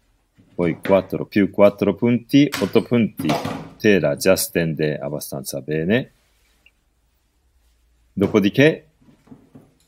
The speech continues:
tira, comincia a tirare, parte un quarto. Bisogna fissare tela con graffetti dove c'è segno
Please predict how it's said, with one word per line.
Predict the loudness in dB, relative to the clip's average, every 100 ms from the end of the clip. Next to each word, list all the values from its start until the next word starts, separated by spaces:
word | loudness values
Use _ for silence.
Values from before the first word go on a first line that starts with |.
| _ _
tira, | -2 2 2 0
comincia | 0 0 0
a |
tirare, | 0 4 6 6 4 0 -12 _
parte | -6 -4 -4 -4
un | -4
quarto. | -2 0 0 -2 -18 _ _ _ _ _ _ _ _ _ _ _ _ _ _ _ _ _
Bisogna | 2 4 4 0
fissare | -4 -4 4 8 8 6 2
tela | 0 0 2 2 0 -2
con | -6 -6
graffetti | -4 -4 -4 -6 _ -2
dove | 2 2 2
c'è | 0 0
segno | 0 0 2 2 2